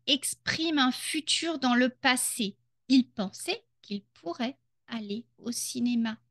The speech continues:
Le conditionnel présent joue ici le rôle de futur dans le passé.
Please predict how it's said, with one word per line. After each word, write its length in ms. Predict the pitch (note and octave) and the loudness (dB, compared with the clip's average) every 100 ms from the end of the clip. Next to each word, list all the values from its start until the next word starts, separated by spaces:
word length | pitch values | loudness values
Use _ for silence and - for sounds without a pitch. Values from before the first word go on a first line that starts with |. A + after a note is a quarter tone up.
| _ _ _ _ _ _ _ - | _ _ _ _ _ _ _ -6
Le 180 | A#3 | -4
conditionnel 720 | - C#4 C4 C4 - C4 A#3 A3+ | -2 2 2 2 2 4 4 2
présent 480 | - A#3 A3 A3+ | 0 0 2 2
joue 220 | G#3+ G#3 G3+ | 2 -2 -8
ici 520 | F#3+ - - C4 D4 | -6 -6 -2 0 0
le 80 | G#3+ | -2
rôle 440 | G3+ F#3 A3 C#4+ _ G#3 | -4 -2 -2 -4 _ -8
de 180 | G#3+ | -4
futur 640 | A3+ - A#3+ - - A3+ A#3 | -2 -2 -4 -2 -2 -2 -2
dans 200 | A3+ G#3 | -2 2
le 260 | G#3+ A3+ - _ - | 2 2 -2 _ 0
passé. 500 | A3 - - G#3+ | 2 2 0 -4